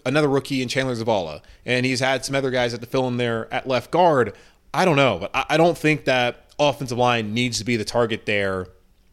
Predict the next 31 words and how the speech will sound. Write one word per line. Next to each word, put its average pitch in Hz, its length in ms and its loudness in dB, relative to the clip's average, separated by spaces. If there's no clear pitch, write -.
at 123 100 -4
the 120 80 -8
beginning 104 460 -2
of 113 140 0
the 104 60 -6
draft 117 280 0
for 107 60 -16
the 107 60 -8
Carolina 107 300 -2
Panthers 98 640 -6
with 110 60 -8
the 110 60 -6
first 107 280 -2
pick, 104 260 -4
it's - 160 -10
seemingly 101 460 -2
there, 101 320 -4
uh, 107 180 0
in 143 200 -2
the 143 60 -2
second 127 400 -2
round. 135 460 -4
Um, 180 480 0
as 156 120 0
far 277 200 6
as 151 100 0
receivers, 175 1000 2
and 196 100 2
this 277 200 2
is 247 100 -2
what's, 233 460 0